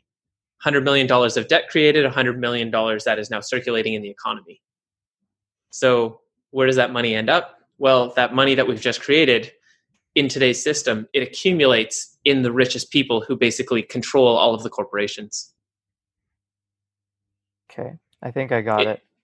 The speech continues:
Speaker 2: I,
Speaker 1: Yeah.
Speaker 2: I, the part, the part I, um, don't entirely understand is, like, how it works. Like, how does it work that ninety-seven percent of money is,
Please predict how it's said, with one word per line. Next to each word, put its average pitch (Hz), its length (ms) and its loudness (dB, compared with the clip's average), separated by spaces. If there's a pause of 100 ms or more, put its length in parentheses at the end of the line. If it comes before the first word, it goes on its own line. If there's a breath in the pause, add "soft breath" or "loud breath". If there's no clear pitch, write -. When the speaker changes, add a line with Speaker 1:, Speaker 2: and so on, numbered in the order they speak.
(360 soft breath)
Speaker 2:
I, 151 180 6
Speaker 1:
Yeah. 143 180 2
Speaker 2:
I, - 20 -2
the 143 140 0
part, 160 320 4
the 139 80 -6
part 147 280 4
I, 139 320 4 (720)
um, 120 880 0 (680)
don't 131 200 0
entirely 123 380 2
understand 120 480 -4
is, 117 160 -4
like, 120 180 -2
how 117 300 2
it 120 80 -2
works. 120 460 0
Like, 131 160 2
how 139 180 4
does 131 120 0
it 131 100 2
work 123 280 2
that 120 160 2
ninety-seven 120 560 0
percent 120 240 0
of 117 80 -2
money 117 320 -2
is, 113 380 -2